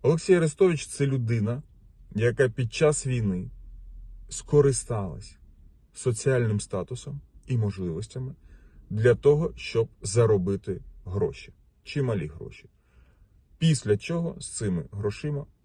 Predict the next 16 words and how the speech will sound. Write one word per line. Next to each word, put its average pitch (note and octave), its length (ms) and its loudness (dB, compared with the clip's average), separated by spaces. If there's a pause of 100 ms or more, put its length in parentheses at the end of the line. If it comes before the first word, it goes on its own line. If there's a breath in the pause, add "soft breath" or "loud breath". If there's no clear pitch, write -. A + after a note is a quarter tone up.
(220)
виїхав A2+ 600 -4
з - 80 -18
країни D3+ 480 0 (180)
і G3 140 -6
спокійно G2 500 -6
витрачає E2+ 640 -6
їх F2 400 -8 (720)
в F2 240 -6
інших - 340 -12 (460)
державах. - 540 -12 (1300)
Так - 160 -6
само F#3 340 -4 (140)
робили G#2+ 580 -4 (220)
і F2+ 460 -4
російські G2 440 -10
окупанти. C#2+ 600 -12